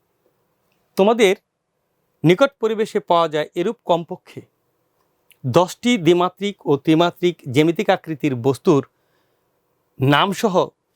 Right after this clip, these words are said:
চিত্র এঁকে পরবর্তী ক্লাসে তোমরা নিয়ে আসবে। তাহলে তোমাদের কাজ কি মনে আছে? তোমাদের কাজটি হচ্ছে তোমাদের বাড়িতে বা আশেপাশে পাওয়া যায় এরকম দশটি দ্বিমাত্রিক ও ত্রিমাত্রিক বস্তুর, আহ, জ্যামিতিক আকৃতির বস্তুর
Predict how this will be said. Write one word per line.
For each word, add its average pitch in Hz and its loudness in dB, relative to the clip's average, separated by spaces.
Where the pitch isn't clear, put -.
চিত্র 185 2
এঁকে 202 0
পরবর্তী 135 -4
ক্লাসে - -12
তোমরা 143 -2
নিয়ে 131 -2
আসবে। - -18
তাহলে 151 0
তোমাদের 175 0
কাজ 175 -4
কি 202 -4
মনে 170 -4
আছে? 254 -6
তোমাদের 160 0
কাজটি 156 -4
হচ্ছে 254 0
তোমাদের 156 2
বাড়িতে 139 0
বা 151 0
আশেপাশে 160 -6
পাওয়া 131 -2
যায় 190 2
এরকম 190 0
দশটি 160 -2
দ্বিমাত্রিক 156 -4
ও 151 2
ত্রিমাত্রিক 143 -6
বস্তুর, 175 0
আহ, 139 2
জ্যামিতিক 151 0
আকৃতির 160 -4
বস্তুর 196 0